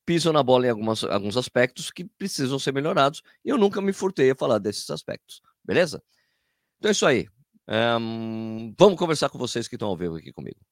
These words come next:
Bora lá. Fala, "Bom dia pra quem tá aqui comigo." Éder Wise, Alexandre Santana, Zolo Bolognese, Marcos Troves, Fernando Bordim Matiusi,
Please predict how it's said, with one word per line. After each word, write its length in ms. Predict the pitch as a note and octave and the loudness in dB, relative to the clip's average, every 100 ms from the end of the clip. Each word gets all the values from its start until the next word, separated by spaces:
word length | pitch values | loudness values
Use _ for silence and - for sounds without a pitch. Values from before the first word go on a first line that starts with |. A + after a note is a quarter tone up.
| _ | _
Bora 200 | - D2 | -10 -8
lá. 160 | G1+ - _ _ _ _ _ _ _ _ _ _ | -8 -14 _ _ _ _ _ _ _ _ _ _
Fala, 140 | - F2+ | -6 -2
"Bom 160 | F#2+ | -2
dia 120 | F#2 - | -2 -2
pra 120 | - | -2
quem 100 | G2 | -2
tá 140 | G2 | -2
aqui 180 | F2 G2 | -4 -6
comigo." 400 | C3 E3 D#3+ A#2 | -4 -4 0 2
Éder 220 | A2+ F#2 | 2 0
Wise, 480 | E2 G2+ B2+ B2+ A2 | -2 0 0 0 -2
Alexandre 360 | G2 - G2+ - | -4 -4 -8 -8
Santana, 480 | D#2+ C#2 A2 G2 | -12 -10 -10 -8
Zolo 300 | D#2+ A2+ A2 | -6 -4 -4
Bolognese, 960 | E2 C#2+ A2 C#2 B1+ F2 G2+ E2+ D#2 C#2 - _ _ _ | -4 -4 -4 -4 -6 -4 -4 -6 -8 -12 -14 _ _ _
Marcos 520 | - C3 A#2+ F2 - | -2 0 0 -4 -6
Troves, 500 | - G#2 D2+ - - C#2 C2 C2 - - | 0 0 0 -4 -10 -12 -16 -20 -20 -6
Fernando 560 | - G2+ F#2 B2+ G2 E2 | -2 0 0 -2 -4 -2
Bordim 320 | F#2+ C#2+ G2 | -4 -2 -4
Matiusi, 600 | F2+ - - F#2 - | -4 -6 -6 -6 -6